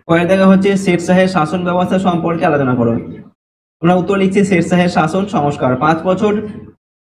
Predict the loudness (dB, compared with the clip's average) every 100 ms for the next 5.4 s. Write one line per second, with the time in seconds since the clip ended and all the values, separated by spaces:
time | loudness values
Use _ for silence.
0 | _ -2 0 0 0 0 0 0 2 2
1 | 2 0 0 0 2 2 2 2 2 2
2 | -4 -14 -16 -4 -2 0 0 0 0 -2
3 | -2 -2 0 0 0 2 2 2 -2 0
4 | 0 0 0 0 0 -2 0 2 2 2
5 | 2 2 0